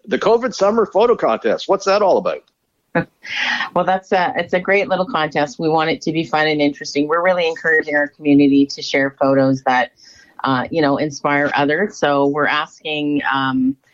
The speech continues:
Speaker 2: everyone to share their photos. It could be their summer staycation, you know, could be their own backyard, could be a local park, a cottage, or they're traveling, you know, in Ontario or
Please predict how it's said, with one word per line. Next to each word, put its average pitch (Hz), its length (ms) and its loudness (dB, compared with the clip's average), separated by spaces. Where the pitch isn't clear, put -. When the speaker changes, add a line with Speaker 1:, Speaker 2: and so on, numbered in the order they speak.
Speaker 2:
everyone 180 540 -2
to - 120 -18
share 156 260 -2
their 147 200 0
photos. 151 420 0
It 139 140 -4
could 190 200 -2
be 156 460 2
their 135 140 2
summer 151 520 -2
staycation, 208 800 -2
you 160 100 2
know, 175 100 0
could 165 180 -2
be 151 60 -2
their 139 180 2
own 147 140 -2
backyard, 165 580 -2
could 196 120 -2
be 180 60 2
a 180 60 4
local 170 280 -2
park, - 340 -2
a 143 80 0
cottage, 147 540 0
or 135 100 2
they're 139 140 0
traveling, 147 640 2
you 156 80 0
know, 135 220 4
in 139 180 4
Ontario 147 540 2
or 170 260 0